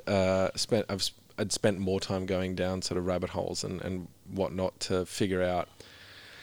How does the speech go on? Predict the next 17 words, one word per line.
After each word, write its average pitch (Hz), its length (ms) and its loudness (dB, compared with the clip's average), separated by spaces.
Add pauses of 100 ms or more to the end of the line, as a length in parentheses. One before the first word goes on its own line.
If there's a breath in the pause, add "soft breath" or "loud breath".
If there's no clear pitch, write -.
(600 loud breath)
'Cause 139 240 4
no 151 160 10
matter 175 180 12
which 151 240 8
viewpoint 117 500 8 (220)
you 113 220 6
present 98 500 4
or 101 440 4 (260)
a, 101 160 0 (100)
a 98 40 -2
piece 113 260 4
of 98 100 -4
content 98 480 0
presents 92 760 -2 (260)
that 98 260 2 (100)
you 95 200 0
view, 92 560 4